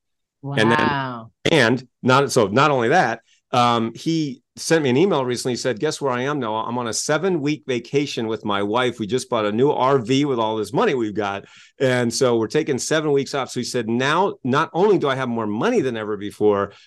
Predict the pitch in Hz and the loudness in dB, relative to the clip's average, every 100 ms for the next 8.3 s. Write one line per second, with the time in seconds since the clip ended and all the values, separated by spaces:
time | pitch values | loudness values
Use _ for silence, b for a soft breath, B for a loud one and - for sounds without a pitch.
0 | _ 123 123 190 147 143 127 104 - 120 | _ 2 4 4 4 4 2 0 -2 -4
1 | 120 101 80 - - 110 107 95 90 - | -2 -2 -6 -10 -4 -2 -2 -4 -6 -6
2 | 104 90 110 107 120 - 110 104 95 107 | -6 -4 -2 2 2 0 -2 -2 -2 -2
3 | 101 95 92 170 143 101 90 B B - | -2 -2 2 4 6 4 0 B B 0
4 | 120 113 110 113 135 113 - 117 - 151 | 2 2 0 0 0 0 -2 -8 -2 0
5 | 143 127 123 113 117 107 107 147 110 95 | 0 -2 -4 -4 -6 -6 -4 -2 -2 -2
6 | b b - 110 - 139 135 123 - 139 | b b -2 -2 2 4 4 4 4 2
7 | 101 101 107 85 90 87 85 78 76 82 | 4 2 0 -4 -4 -6 -8 -8 -6 -6
8 | 80 - | -6 -12